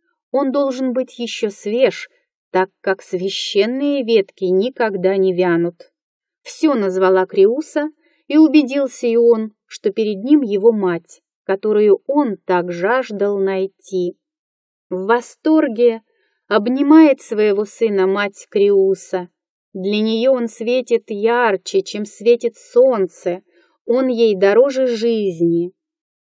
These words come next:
Она содрогается при одной мысли, что еще недавно хотела она сама погубить своего сына. Ликует и он.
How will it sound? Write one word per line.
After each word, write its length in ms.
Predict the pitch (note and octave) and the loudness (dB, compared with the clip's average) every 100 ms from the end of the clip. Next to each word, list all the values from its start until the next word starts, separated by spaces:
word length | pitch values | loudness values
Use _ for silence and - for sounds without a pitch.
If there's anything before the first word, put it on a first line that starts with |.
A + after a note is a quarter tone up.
| _ | _
Она 280 | - C4 D4 | -2 2 2
содрогается 840 | D4 B3 A#3+ A#3+ C#4 D4 C4+ - A3+ | 0 0 2 2 2 4 2 2 2
при 140 | A3+ | 2
одной 360 | A3+ A3+ C4+ C4+ | 2 0 -4 -4
мысли, 440 | C4 B3 - F3+ | -2 -4 -4 -6
что 240 | F3 - G#3 | -6 -6 -4
еще 320 | G#3+ - A#3+ | -4 -2 0
недавно 840 | A3+ A#3 F#3 G3+ B3 A#3 F#3 E3 E3+ | 0 -2 -2 -2 0 0 0 -2 -2
хотела 760 | - - B4 - D4+ D4 C4 B3 | -10 -2 -2 0 2 4 4 2
она 220 | B3+ C4+ | 0 -6
сама 580 | - A3+ G#3 G#3+ C#4 C#4+ | -6 -4 -2 -2 -2 -2
погубить 580 | B3 F#3 G#3 G3 C4 - | 0 0 0 -4 -8 -10
своего 480 | - A3 A3+ G#3+ | -4 2 4 2
сына. 680 | G#3 - - G3+ F#3+ F3 E3 E3 _ _ _ _ _ _ | -4 -10 -2 0 2 2 -2 -6 _ _ _ _ _ _
Ликует 640 | A3 B3+ C#4+ F4+ F4 D#4 - - _ _ | -4 -4 4 6 6 4 -2 -20 _ _
и 320 | C#4+ C#4+ C#4+ C#4 | -6 -4 -2 -2
он. 500 | B3 F3+ F3 F3 | 0 2 2 -2